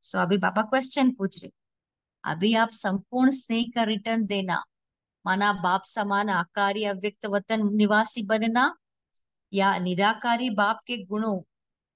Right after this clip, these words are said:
में सर्व गुणों में master बनना,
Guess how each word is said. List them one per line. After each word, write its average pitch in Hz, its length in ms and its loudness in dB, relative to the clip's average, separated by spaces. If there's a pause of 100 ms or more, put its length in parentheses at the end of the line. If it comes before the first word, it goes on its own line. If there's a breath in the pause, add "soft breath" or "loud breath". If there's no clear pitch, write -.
(220)
में 208 100 -2
सर्व 214 420 2
गुणों 208 300 2
में 233 200 2
master 262 580 2
बनना, 165 400 -6